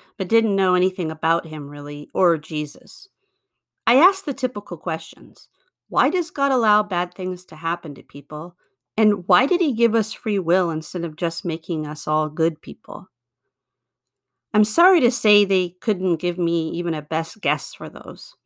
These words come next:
And I wonder if you were tasked with talking to a friend about Jesus,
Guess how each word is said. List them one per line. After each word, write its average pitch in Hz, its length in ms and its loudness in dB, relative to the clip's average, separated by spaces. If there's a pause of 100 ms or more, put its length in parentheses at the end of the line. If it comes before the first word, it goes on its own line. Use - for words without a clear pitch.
(1000)
And 226 100 4
I 254 100 4
wonder 320 340 4
if 226 180 -4
you 220 180 -2
were 208 140 0
tasked 156 480 -10
with 170 140 -10
talking 185 400 -2
to 170 100 -8
a 156 80 -6
friend 165 300 -6
about 151 280 -8
Jesus, 175 640 -2